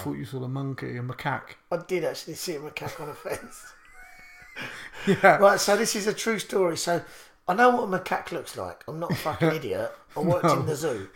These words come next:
Speaker 1: Yeah.
Speaker 2: I know what a macaque looks like, and I was driving along. We was tired, but I drove along, and as I was driving,
Speaker 1: On the
Speaker 2: no, you,
Speaker 1: autobahn?
Speaker 2: ni-, so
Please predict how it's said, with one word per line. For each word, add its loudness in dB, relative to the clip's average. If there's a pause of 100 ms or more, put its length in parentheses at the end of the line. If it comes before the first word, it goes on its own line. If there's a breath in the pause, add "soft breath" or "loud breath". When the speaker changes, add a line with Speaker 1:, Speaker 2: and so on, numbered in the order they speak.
Speaker 1:
Yeah. 2
Speaker 2:
I 2
know 2
what 0
a 0
macaque -2
looks -8
like, -4
and -6
I -4
was -6
driving 2
along. -2
We -2
was 4
tired, -2 (480 soft breath)
but -4
I 0
drove 6
along, 2
and -2
as -2
I -2
was -6
driving, 2
Speaker 1:
On 2
the 6
Speaker 2:
no, 10
you, 6
Speaker 1:
autobahn? 8
Speaker 2:
ni-, 0 (120)
so 4